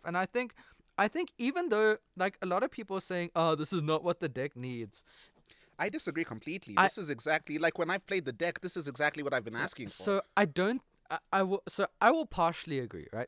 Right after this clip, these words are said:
Speaker 1: It's not what
Speaker 2: To
Speaker 1: the
Speaker 2: an
Speaker 1: deck
Speaker 2: extent, like, to a degree, yeah.
Speaker 1: Yeah, it's
Speaker 2: To a
Speaker 1: not
Speaker 2: degree.
Speaker 1: what the deck needs to, like, be, "Oh, let's just make it Turbo Link,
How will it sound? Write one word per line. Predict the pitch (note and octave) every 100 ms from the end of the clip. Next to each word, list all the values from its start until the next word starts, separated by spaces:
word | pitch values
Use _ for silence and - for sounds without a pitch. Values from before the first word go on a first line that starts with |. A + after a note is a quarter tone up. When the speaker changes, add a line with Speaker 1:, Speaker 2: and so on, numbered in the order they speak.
| -
Speaker 1:
It's | G3+ F3+
not | G3 A#3+
what | A#3+
Speaker 2:
To |
Speaker 1:
the | B3
Speaker 2:
an |
Speaker 1:
deck | A#3
Speaker 2:
extent, | F3 F3 -
like, | F3+ -
to | A3
a |
degree, | F#3+ G3+ C#3+
yeah. | A2 C#3+
Speaker 1:
Yeah, | A#2 -
it's | G3+ -
Speaker 2:
To |
a | G3+
Speaker 1:
not |
Speaker 2:
degree. | F#4+ C4
Speaker 1:
what | -
the | A3+
deck | C#3 E3 -
needs | C#3 C#3+ C3+
to, | - D3
like, | C3 A2 G#2
be, | D3+ C3+ C#3 _ _ _ F3
"Oh, | E3 D3+ C3
let's | D#3 -
just | D3+ -
make | C#3+ C#3 -
it | C#3+ - - -
Turbo | - D#3 C#3+ C#3 C3 B2+
Link, | C3 B2 C3 C3